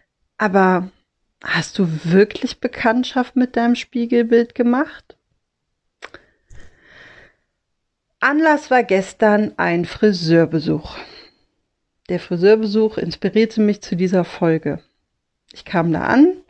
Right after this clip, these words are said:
es werden keine Termine vergeben und da ein Samstag war, standen viele Hochsteckfrisuren auf dem Plan und so weiter. Aber ich habe nun mal wirklich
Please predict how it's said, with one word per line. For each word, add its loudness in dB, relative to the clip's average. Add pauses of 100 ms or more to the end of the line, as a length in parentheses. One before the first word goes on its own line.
(460)
es -10
werden 2
keine -2
Termine 6
vergeben 0
und 0
da 0
ein 2
Samstag 2
war, 0 (340)
standen 0
viele -2
Hochsteckfrisuren 0
auf -2
dem 2
Plan 0
und -2
so -4
weiter. 0
Aber 0
ich -4
habe 2
nun 0
mal 0
wirklich -2